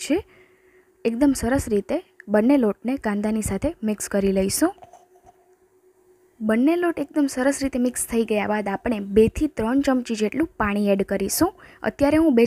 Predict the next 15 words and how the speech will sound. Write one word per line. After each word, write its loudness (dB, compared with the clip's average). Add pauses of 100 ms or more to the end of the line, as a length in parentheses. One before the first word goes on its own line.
(100)
ચમચી -2
લઈ 2
રહી -4
છું 0 (720)
અને 4
હવે 4 (460)
આપણે 4 (520)
ચમચી 0
વડે 2 (600)
એકદમ 2
સરસ 2 (120)
રીતે -2 (120)
હલાવીને 0
મિક્સ -4
કરી 0